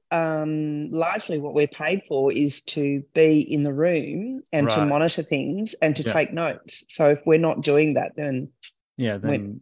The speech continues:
Speaker 1: we're
Speaker 2: you're
Speaker 1: not
Speaker 2: not
Speaker 1: doing
Speaker 2: doing
Speaker 1: what
Speaker 2: the
Speaker 1: we're
Speaker 2: job.
Speaker 1: No, that's right.
Speaker 2: Yeah, it's kind of lost, isn't it, in the, uh, discussion on it is, uh,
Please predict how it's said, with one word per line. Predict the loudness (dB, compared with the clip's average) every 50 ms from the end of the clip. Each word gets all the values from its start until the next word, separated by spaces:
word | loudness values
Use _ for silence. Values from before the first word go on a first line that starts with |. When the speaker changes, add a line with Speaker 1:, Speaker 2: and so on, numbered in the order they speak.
| _ 2
Speaker 1:
we're | 4
Speaker 2:
you're | 4
Speaker 1:
not | 6 4
Speaker 2:
not | 4
Speaker 1:
doing | 4 4 4
Speaker 2:
doing | 6 4
Speaker 1:
what | 4
Speaker 2:
the | 2
Speaker 1:
we're | 2 2
Speaker 2:
job. | 0 0 -2 -4 -6 -12 _ _ _ _ _ _ _ _ _ _
Speaker 1:
No, | -4 -2 0 0 0 0 -2
that's | -4 -6 -8 -10
right. | -8 -6 -6 -6 -8 -10 -12 -16 -20 _ _ _ _ _ _ _ _ _ _ _ _ _ _ _ _ _ _ _ _ _
Speaker 2:
Yeah, | -2 0 0
it's | 0 -2 -4
kind | -2 2 2 4 4
of | 2 2 2 2
lost, | 4 4 4 4 0 -4 -8
isn't | -6 -6 -2 0
it, | 0 0 0
in | -2 -2 -2
the, | 0 0 0 0 0
uh, | -2 -4 -4 -6
discussion | -6 -6 -6 -2 0 0 0 0 -2 -4 -4 -2
on | -2 -4 -4
it | -6 -8 -12 _ -10
is, | -8 -8 -8 -8 -10 -8
uh, | -8 -6 -6 -8